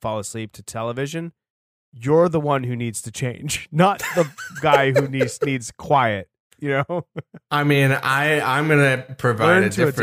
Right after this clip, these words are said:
Speaker 1: adapt.
Speaker 2: I'm gonna throw out a different perspective, which is that seems like a great thing to put on in your info when you're, uh, looking for roommates and stuff. You can tell them shit like that.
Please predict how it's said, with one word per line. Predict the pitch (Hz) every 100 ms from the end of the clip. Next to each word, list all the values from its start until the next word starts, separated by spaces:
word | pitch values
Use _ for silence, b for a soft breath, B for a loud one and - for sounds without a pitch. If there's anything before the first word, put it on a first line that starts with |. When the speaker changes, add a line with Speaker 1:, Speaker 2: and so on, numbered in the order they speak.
| 110
Speaker 1:
adapt. | 92 - - _ -
Speaker 2:
I'm | 120
gonna | 139
throw | 135 123
out | 113
a | 107
different | 107 123 165
perspective, | - 107 - 104 98 107 104
which | 107 101 -
is | 104 104 - _ _ _ _
that | 131 117 135 151
seems | 147 160 143
like | 139 131
a | 123
great | 120 117 110
thing | 131 120
to | 107
put | - 117
on | 110 107 104 101 98 - _ -
in | 113
your | 107 101
info | 92 120 120 107 90 82
when | 90 95 95
you're, | 92 90 90 -
uh, | 92 90
looking | 95 104 107 98
for | - 101 98 101 101 101 92
roommates | 101 110 107 80 -
and | 101
stuff. | - 92 90
You | 113
can | 135 139
tell | 110 131 151
them | 151 85
shit | 92 - -
like | 95 - -
that. | - 135 -